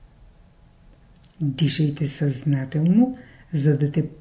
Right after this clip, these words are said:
за да се ползвате от въздуха, който сте приели. Само така става правилна обмяна между енергиите на човешкия организъм.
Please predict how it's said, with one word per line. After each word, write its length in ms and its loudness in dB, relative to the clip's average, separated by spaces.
за 240 4
да 100 2
се 220 -2
ползвате 520 2
от 240 -2
въздуха, 800 -2
който 360 -4
сте 260 -4
приели. 480 -2
Само 400 2
така 340 -2
става 420 -2
правилна 520 2
обмяна 460 4
между 360 4
енергиите 840 0
на 160 0
човешкия 540 -4
организъм. 640 -4